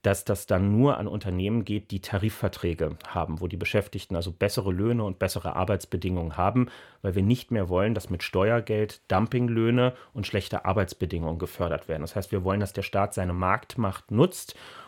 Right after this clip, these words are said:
um die Unternehmen dazu zu drängen, in die Tarifverträge reinzugehen. Denn eigentlich wollen wir ja nicht, dass die Leute Mindestlohn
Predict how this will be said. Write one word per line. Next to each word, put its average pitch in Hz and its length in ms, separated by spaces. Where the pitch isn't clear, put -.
um 131 300
die 120 60
Unternehmen 113 480
dazu - 260
zu - 200
drängen, 139 640
in 120 120
die 120 80
Tarifverträge 95 760
reinzugehen. 85 440
Denn 95 180
eigentlich 123 300
wollen 120 180
wir 151 80
ja 95 140
nicht, 95 180
dass 95 80
die 104 100
Leute 92 240
Mindestlohn 98 760